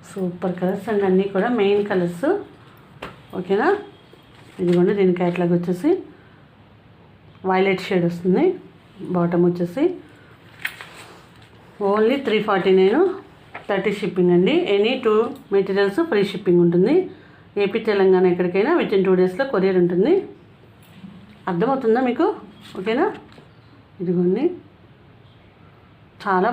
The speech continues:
బాగుంటాయండి. కాటన్ మెటీరియల్స్ ఇష్టపడే వాళ్ళు కాటన్ టాప్స్, డ్రెస్సులు మిస్ కాకండి దయచేసి. Only త్రీ ఫార్టీ నైనే, థర్టీ షిప్పింగే. Any two అయితే ఫ్రీ షిప్పింగ్ ఉంటుంది. ఓకేనా?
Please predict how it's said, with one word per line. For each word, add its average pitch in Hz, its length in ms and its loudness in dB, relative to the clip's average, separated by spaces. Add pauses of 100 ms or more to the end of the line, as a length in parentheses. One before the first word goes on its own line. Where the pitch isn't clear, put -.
బాగుంటాయండి. 196 640 2 (840)
కాటన్ 196 480 0
మెటీరియల్స్ 202 440 -2
ఇష్టపడే 196 380 -2 (100)
వాళ్ళు 190 280 0
కాటన్ 190 380 0
టాప్స్, 180 300 -2 (140)
డ్రెస్సులు 185 400 -2 (720)
మిస్ 190 220 -2
కాకండి 196 400 0
దయచేసి. 175 440 0 (180)
Only 208 280 2
త్రీ 202 120 -2 (100)
ఫార్టీ 190 280 -2
నైనే, 226 200 2 (640)
థర్టీ 208 300 -4
షిప్పింగే. 220 440 0
Any 240 220 0
two 247 140 0
అయితే 285 220 0
ఫ్రీ 220 100 0 (100)
షిప్పింగ్ 180 320 2
ఉంటుంది. 190 280 2 (1900)
ఓకేనా? 214 280 0